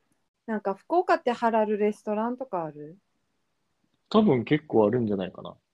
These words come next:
Speaker 1: ああ、そっか。
Speaker 2: そのマークあるじゃん。
Speaker 1: うん、あるね。
Speaker 2: は結構見る気がするけどね。
Speaker 1: へえ、そっかそっ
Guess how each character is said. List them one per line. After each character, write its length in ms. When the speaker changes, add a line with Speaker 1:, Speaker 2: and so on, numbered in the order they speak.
Speaker 1:
あ 280
あ、 40
そ 140
っ 60
か。 280
Speaker 2:
そ 100
の 120
マ 200
ー 40
ク 340
あ 100
る 120
じ 80
ゃ 20
ん。 100
Speaker 1:
う 60
ん、 280
あ 100
る 140
ね。 400
Speaker 2:
は 220
結 200
構 180
見 160
る 120
気 140
が 100
す 140
る 80
け 80
ど 120
ね。 200
Speaker 1:
へ 360
え、 40
そ 140
っ 60
か 140
そ 120
っ 60